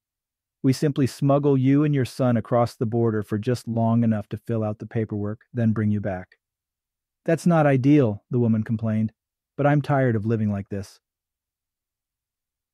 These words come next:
The panel van slid past the gleaming condo towers of the Bow Valley Mountain Enclave. Sunlight reflected from their glassy sides, casting checkered patterns across the smooth asphalt of the highway.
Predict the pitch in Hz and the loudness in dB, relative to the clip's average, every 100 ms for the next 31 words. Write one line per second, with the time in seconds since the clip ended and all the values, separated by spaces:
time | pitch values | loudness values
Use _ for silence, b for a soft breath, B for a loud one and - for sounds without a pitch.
0 | _ _ _ _ _ _ _ _ _ _ | _ _ _ _ _ _ _ _ _ _
1 | _ 131 156 160 156 139 131 127 - 139 | _ -6 0 2 2 2 2 0 0 -2
2 | 131 - 127 117 - 110 123 123 123 120 | -2 -2 -2 -2 -4 -2 0 2 2 0
3 | 127 123 117 113 117 110 107 107 - 127 | -2 -2 -2 -4 -6 -4 -4 -6 -4 -2
4 | 127 123 123 120 117 120 117 120 120 120 | 0 0 0 0 0 0 0 0 -2 -2
5 | 113 110 110 98 95 _ _ _ _ _ | -2 -2 -4 -10 -12 _ _ _ _ _
6 | 147 135 120 113 120 107 - 113 - 104 | 2 4 4 0 -2 -6 -2 -4 -4 -8
7 | - 104 104 101 113 107 104 113 - 113 | -4 -2 -2 -4 -6 -4 -4 -8 -6 -4
8 | 107 104 - _ _ _ 143 123 - 123 | -4 -6 -10 _ _ _ -2 -2 0 -2
9 | 113 139 131 131 123 127 107 104 104 104 | 0 -4 -2 -4 -4 -2 -2 -2 -4 -6
10 | 117 107 - 110 - 120 113 110 113 - | -4 -6 -6 -8 0 0 0 -2 -4 -4
11 | 101 95 - 110 104 113 104 98 95 - | -6 -6 -6 -4 -2 -2 -2 -4 -8 -14